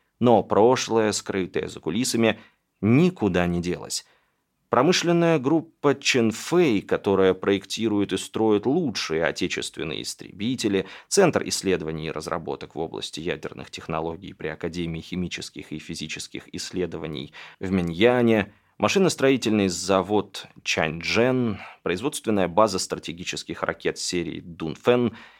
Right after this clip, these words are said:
и крупнейшая в Азии аэродинамическая труба. Этот список можно продолжать бесконечно,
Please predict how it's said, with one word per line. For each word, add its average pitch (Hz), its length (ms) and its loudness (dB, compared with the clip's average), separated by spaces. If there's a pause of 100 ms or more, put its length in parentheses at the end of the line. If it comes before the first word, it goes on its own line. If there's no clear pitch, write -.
(200)
и 101 80 -4
крупнейшая 139 800 -2
в 85 160 -4
Азии 85 460 0
аэродинамическая 76 920 -4
труба. 104 760 -2
Этот - 240 -14
список - 500 -10
можно - 320 -12
продолжать - 540 -12 (360)
бесконечно, 107 1000 -2